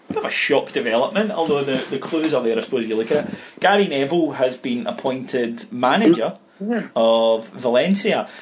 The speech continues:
Speaker 1: Now, the reason it's maybe not as utterly left-wing as it seems is, firstly, and obviously, Phil Neville is there already, as he was just been promoted to assistant manager, and the owner of Valencia is Peter Lim,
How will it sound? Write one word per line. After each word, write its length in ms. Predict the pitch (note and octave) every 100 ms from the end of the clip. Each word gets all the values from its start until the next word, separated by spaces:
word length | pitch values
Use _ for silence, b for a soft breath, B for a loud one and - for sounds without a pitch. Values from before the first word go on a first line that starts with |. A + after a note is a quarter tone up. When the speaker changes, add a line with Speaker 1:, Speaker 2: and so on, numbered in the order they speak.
| B
Speaker 1:
Now, 220 | D3+ C#3+
the 320 | C#3+ C#3+ C3+ D3
reason 240 | G3 F3
it's 140 | C3+
maybe 180 | C3+ B2+
not 240 | B2+ C3 C3
as 180 | A#2 -
utterly 340 | C3 D3+ C#3
left-wing 420 | A#2+ A#2 A2+ A#2 A2+
as 120 | A2+
it 100 | G2+
seems 300 | A#2+ A2 G#2+
is, 100 | G2+
firstly, 580 | D#3+ D#3 - A#2 A2+ -
and 80 | A#2
obviously, 540 | A#2 A#2+ A#2+ G#2 A#2+ A2+
Phil 240 | - B2
Neville 480 | A#2 A2+ A#2 A2+ A2
is 140 | G#2+ G2+
there 160 | A2
already, 440 | G#2+ G#2 G2+ C3 -
as 460 | G#2 G#2 G#2 G2+
he 60 | A2
was 120 | G#2+
just 140 | - -
been 100 | A2+
promoted 440 | A2 G#2+ A#2 C3
to 80 | A2
assistant 320 | - A#2 G2
manager, 380 | G#2+ G#2 A2 A2+ B B B B
and 800 | B2+ B2+ B2 B2 B2 B2 A#2+ - - _ -
the 540 | C3+ B2+ A#2+ A#2 A#2+ -
owner 460 | C#3+ E3+ D#3+ A2 - -
of 140 | G#2+
Valencia 520 | B2 B2+ A#2+ A#2+ B2
is 160 | A2+ G#2+
Peter 320 | - C#3+ C#3
Lim, 440 | A#2+ C3+ D#3 C3